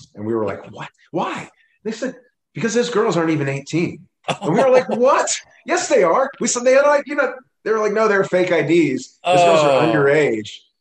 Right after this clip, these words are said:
Speaker 1: and they, they literally wanna kill you." And we were like, "What?" They were like, and I was like, "You're, you're full of bullshit." I, I, I didn't, I didn't believe it, you know, but of course we were all nervous as heck.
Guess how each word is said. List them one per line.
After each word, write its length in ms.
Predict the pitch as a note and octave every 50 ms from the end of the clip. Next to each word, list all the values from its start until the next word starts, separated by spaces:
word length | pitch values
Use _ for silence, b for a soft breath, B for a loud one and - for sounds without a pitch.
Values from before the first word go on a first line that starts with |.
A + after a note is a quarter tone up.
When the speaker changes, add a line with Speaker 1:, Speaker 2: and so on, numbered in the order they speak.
| _ _ _ _ _ _ -
Speaker 1:
and 580 | B2+ C3 B2+ B2+ B2 B2 A#2+ A#2+ A#2 A2+ - - - _ _ _ -
they, 160 | - C3+ C3 B2 - - -
they 180 | D#3 C#3+ C#3 C3+
literally 460 | B2 B2 D3 D#3 D3 C#3 B2+ B2+ B2
wanna 260 | A#2+ A#2+ A#2 A2+ G#2
kill 260 | - - B2 A2 G2+
you." 120 | F2+ E2 D#2+ - _ _ _ -
And 140 | A2 A#2 A#2+
we 80 | B2+ B2+
were 120 | A#2+ A2
like, 200 | G#2 F#2+ F2+ - - _ _ _ _ _ _ _ _
"What?" 140 | - - - - -
They 60 | G#2+
were 120 | G2+ G#2 G2+
like, 160 | E2+ E2 - _ _ _ _ _ _ _ _ _ _ _ _ _ _ _ _ _ _ _ _ _ _ -
and 420 | A#2+ A#2 A2 G#2 G2+ F#2+ F2+ F#2 _ _ _ _ -
I 120 | B2 B2
was 120 | A#2+ - A2
like, 160 | G#2+ - -
"You're, 180 | D3+ C#3 - - _ - -
you're 100 | B2+ A#2+
full 360 | - _ _ - G#3+ G3 E3+
of 120 | B2+ A2+
bullshit." 340 | - A2 G#2 - - B2 A2
I, 120 | A#2+ B2 B2+
I, 240 | B2+ C3+ C#3 C3+ C#3
I 20 | C#3
didn't, 260 | D#3 D3 C#3 C3+ - C#3+
I 60 | C#3
didn't 200 | C#3+ C#3+ C3 B2
believe 360 | A2+ G#2+ G#2+ G#2+ G#2 G2 F2
it, 80 | F2+ -
you 100 | G#2+ A2+ A2+
know, 160 | G#2 G#2+ A2+
but 140 | A2+ C3 -
of 220 | C#3 C#3 C#3 - -
course 260 | - F3+ D3+ - E3
we 60 | D#3+
were 80 | C#3+ C3+
all 180 | B2+ A#2 A2+ A2+
nervous 320 | B2 B2+ A#2 G#2 G2 -
as 100 | F#2 -
heck. 240 | - A2+ G#2+ - -